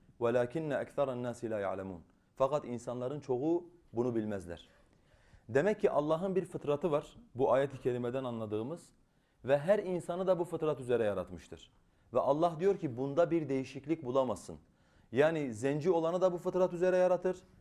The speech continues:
beyaz olanı da bu fıtrat üzere yaratır. Arabı da, Kürdü de, Acemi de, Türkü de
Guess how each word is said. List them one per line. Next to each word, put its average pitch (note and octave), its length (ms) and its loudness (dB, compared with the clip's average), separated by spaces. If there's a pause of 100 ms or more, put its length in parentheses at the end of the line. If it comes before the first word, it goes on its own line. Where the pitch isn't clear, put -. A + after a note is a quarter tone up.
(240)
beyaz C#3+ 340 4
olanı D#3 260 0
da C#3+ 120 2
bu C3 40 2
fıtrat A2+ 360 -2
üzere G2+ 220 -2
yaratır. F2+ 440 -4 (300)
Arabı D3 380 6
da, C#3+ 260 4
Kürdü C#3+ 380 0
de, C#3+ 180 4
Acemi C3+ 480 0
de, C#3 160 0
Türkü C#3 340 -4
de G3 220 4